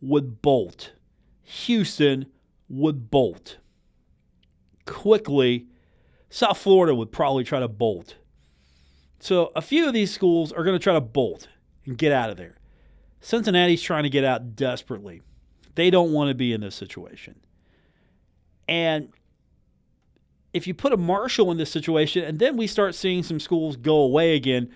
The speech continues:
well, you're just gonna call right back up Conference U S A. Right? Is Conference U S A still the, the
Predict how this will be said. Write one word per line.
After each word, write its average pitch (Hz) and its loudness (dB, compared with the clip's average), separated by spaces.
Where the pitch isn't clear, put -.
well, 208 6
you're 180 -4
just 214 -8
gonna 226 -2
call 190 4
right 175 0
back 175 2
up 180 2
Conference 165 -4
U 135 4
S 117 -4
A. 98 -10
Right? 190 0
Is 131 -10
Conference 202 2
U 196 8
S 185 0
A 196 4
still 190 4
the, 135 -2
the 123 -8